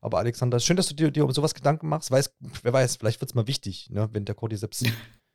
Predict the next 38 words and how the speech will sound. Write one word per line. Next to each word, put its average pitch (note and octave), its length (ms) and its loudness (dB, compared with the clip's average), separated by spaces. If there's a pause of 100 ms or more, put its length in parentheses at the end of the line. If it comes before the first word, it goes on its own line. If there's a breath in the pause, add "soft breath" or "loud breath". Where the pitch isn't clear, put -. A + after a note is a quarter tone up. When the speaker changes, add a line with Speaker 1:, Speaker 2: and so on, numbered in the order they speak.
(140)
Speaker 2:
Ja. G#2+ 240 -2
Speaker 1:
ähm, G2 180 -2 (360 loud breath)
Speaker 2:
Ja, F3 120 4
das F3+ 100 2
Speaker 1:
meint, - 100 4
Speaker 2:
ist - 60 0
Speaker 1:
er - 60 -2
Speaker 2:
halt C3+ 80 0
auch - 60 2
Speaker 1:
muss G#3 100 0
Speaker 2:
nochmal D4 180 2
so G2+ 100 -4
ein G2+ 60 -4
Punkt. A2+ 220 -2
Es A#2 100 -4
ist C3 100 -6
halt D3+ 140 -4
nur D3+ 100 -4
mal C#3 120 0
ein C3 60 -2
Pilz, C3 400 -4
ne? A2+ 120 0
Und A#2+ 120 -2
wir A#2+ 80 0
haben C3 120 2
halt A#2+ 180 -2
auch A2+ 140 -6
gesehen, B2 440 -2
dass A2+ 180 -4
der A#2 160 0
so A2 120 0
über A2 100 0
den G#2+ 200 0
Boden C#3 380 0
wächst C#3+ 320 -4
und B2+ 120 -6
so A#2 160 -8
weiter. B2+ 420 -4